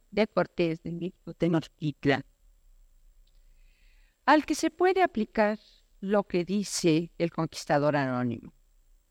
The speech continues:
Muchas de aquellas ciudades están mejor ordenadas que las de acá, se refiere a las de España, con muy hermosas calles y plazas.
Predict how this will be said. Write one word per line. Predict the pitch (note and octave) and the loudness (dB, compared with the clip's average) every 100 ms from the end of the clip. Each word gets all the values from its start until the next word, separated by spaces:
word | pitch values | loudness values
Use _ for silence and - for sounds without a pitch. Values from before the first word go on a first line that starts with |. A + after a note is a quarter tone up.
| _ _ _ _ - _ - | _ _ _ _ -20 _ -4
Muchas | E4 - G#4+ E4 | -4 0 0 2
de | |
aquellas | D4 - D4+ D4+ C4+ | 2 2 2 2 -2
ciudades | A#3 F#3+ F3+ E3+ F3 C4+ - | -2 2 2 2 0 -6 -10
están | - F#3 - B3+ C#4+ | -10 -6 2 4 4
mejor | C#4 - C4+ C#4+ | 2 0 0 2
ordenadas | C#4 A3+ G#3 G3+ F#3+ E3+ F3+ B3+ - - _ | 0 0 0 2 2 2 0 -6 -14 -20 _
que | A3 | 0
las | G#3 A#3+ G#3 | 4 2 2
de | |
acá, | E3+ - D3+ C#3 - _ _ | -2 -2 -6 -6 -8 _ _
se | F3 | -10
refiere | E3 D#3+ F3 F3 E3 | -8 -6 -2 0 0
a | D3+ | 0
las | C#3 | -2
de | C3+ | -6
España, | C3+ - C3+ C3 A2+ - _ _ - _ _ _ _ _ - _ _ | -12 -10 -8 -6 -8 -12 _ _ -20 _ _ _ _ _ -20 _ _
con | A3 C4 | 2 4
muy | D#4+ F4 | 2 2
hermosas | F4 D4 D#4+ D#4 C#4 | 2 2 2 -2 -6
calles | - D4+ D#4 C#4+ E4+ - | -2 0 2 0 -2 -4
y | |
plazas. | G#3+ F#3 F#3+ G3 - _ - _ - | -6 0 0 0 -8 _ -20 _ -20